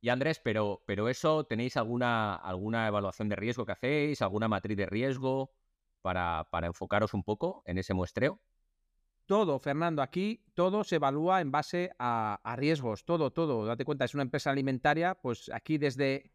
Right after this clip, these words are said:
Speaker 2: el peligro físico del pelo, desde ese peligro físico que tenemos identificado y cuantificado, pues hasta el último recoveco que tenemos, como el ejemplo de las manos, que ahí aleatoriamente, como te he dicho, cogemos las, las muestras. Está todo, todo cuantificado en base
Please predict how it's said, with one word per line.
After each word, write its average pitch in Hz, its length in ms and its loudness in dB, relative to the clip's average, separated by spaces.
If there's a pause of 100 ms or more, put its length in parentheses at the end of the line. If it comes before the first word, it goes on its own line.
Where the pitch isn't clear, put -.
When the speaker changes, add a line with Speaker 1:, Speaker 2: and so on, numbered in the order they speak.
Speaker 2:
el 139 460 0
peligro 190 400 2
físico 175 420 0
del 139 200 2
pelo, 196 440 2 (560)
desde 131 220 0
ese 175 120 -2
peligro 180 280 2
físico 160 320 -2
que 151 60 0
tenemos 147 200 -2
identificado 139 480 2
y 139 60 0
cuantificado, 127 800 0 (400)
pues 139 180 0
hasta 135 420 2 (200)
el 143 200 4
último 208 380 2
recoveco 160 480 0
que 180 80 2
tenemos, 160 340 2
como 123 200 -2
el 117 60 2
ejemplo 156 300 0
de 170 60 4
las 135 180 2
manos, 208 460 -2 (100)
que 113 100 -4
ahí 131 340 0
aleatoriamente, 151 720 2
como 151 160 -2
te 147 80 -2
he 147 40 2
dicho, 180 400 -2 (160)
cogemos 147 480 0
las, 120 440 2
las 117 180 -2
muestras. 135 360 -4
Está 147 140 -2
todo, 208 400 0 (180)
todo 180 240 0
cuantificado 151 640 0
en 156 100 0
base 160 300 0